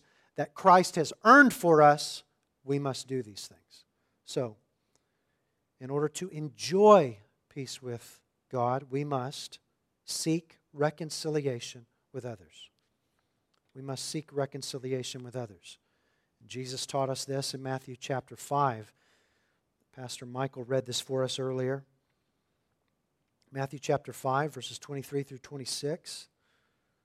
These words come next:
"So if you are offering your gift at the altar, and there remember that your brother has something against you, leave your gift there before the altar and go. First be reconciled to your brother,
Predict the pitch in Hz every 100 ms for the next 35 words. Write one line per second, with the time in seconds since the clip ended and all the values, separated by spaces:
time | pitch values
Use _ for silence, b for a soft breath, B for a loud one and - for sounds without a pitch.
0 | _ _ _ _ - - 175 180 180 214
1 | 202 170 165 - 180 196 - 202 185 175
2 | 185 202 147 196 - 190 - 170 170 -
3 | - 165 160 - _ _ _ 170 170 190
4 | 220 208 202 220 214 202 175 147 180 208
5 | 214 185 - 202 185 190 175 196 220 -
6 | 156 151 170 _ _ - 160 247 285 247
7 | 233 165 254 - 185 165 175 180 190 208
8 | 233 220 180 170 - 196 - 170 175 147
9 | 202 247 262 127 - _ _ _ _ _
10 | _ _ _ - 277 285 - - 208 196
11 | 226 233 233 - 208 208 208 220 196 156
12 | 202 247 202 165 190